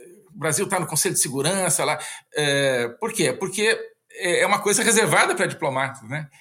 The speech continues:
Porque é o diplomata que chega ali, que fala, que entende. Então, aquilo ali é a Copa do Mundo do diplomata. É, né? Ele tá no, no campo ali da, né, do,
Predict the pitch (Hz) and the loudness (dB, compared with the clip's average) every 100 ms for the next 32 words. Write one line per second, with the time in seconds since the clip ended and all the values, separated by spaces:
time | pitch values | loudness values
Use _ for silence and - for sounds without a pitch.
0 | _ - 117 135 160 156 160 165 185 175 | _ -20 -14 -4 -4 -2 -2 0 -2 -2
1 | 170 170 147 175 185 160 170 175 151 143 | -2 0 0 0 -2 -2 0 0 0 -4
2 | 131 156 170 170 160 151 - - - 185 | -6 -2 0 0 -4 -10 -16 -18 -6 -4
3 | 214 - 156 - 190 165 190 220 214 214 | -4 -6 -8 -4 0 0 2 0 2 0
4 | 233 208 175 214 165 151 - - 120 110 | 0 -2 -2 -2 -4 -6 -8 -6 -4 -4
5 | 95 _ _ _ _ _ _ _ 113 107 | -8 _ _ _ _ _ _ _ -10 -10
6 | - - _ - 147 127 117 - 143 165 | -10 -14 _ -8 -4 -2 -4 -4 -4 -2
7 | 185 170 156 - 185 202 156 156 185 180 | -2 -4 -6 -2 -2 0 0 0 0 0
8 | 160 143 120 117 - 139 - - | 0 -4 -8 -18 -14 -12 -12 -16